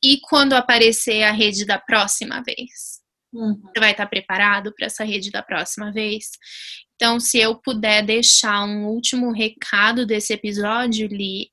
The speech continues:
Speaker 1: é: isso aqui não é pra apavorar ninguém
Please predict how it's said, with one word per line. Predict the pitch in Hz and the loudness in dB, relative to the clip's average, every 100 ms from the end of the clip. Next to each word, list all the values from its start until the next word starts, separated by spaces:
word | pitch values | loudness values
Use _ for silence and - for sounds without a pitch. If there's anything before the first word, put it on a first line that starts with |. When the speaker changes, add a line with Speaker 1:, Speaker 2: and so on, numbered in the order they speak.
| - | -6
Speaker 1:
é: | 196 185 214 240 _ - _ _ - | 0 0 0 -4 _ -20 _ _ -4
isso | 254 240 247 | -2 2 2
aqui | 240 233 | 2 2
não | 226 262 | 4 4
é | 302 277 | 4 4
pra | 262 | 2
apavorar | 254 247 226 220 208 190 | 2 0 0 2 2 0
ninguém | 185 185 185 196 247 | -4 -2 0 2 0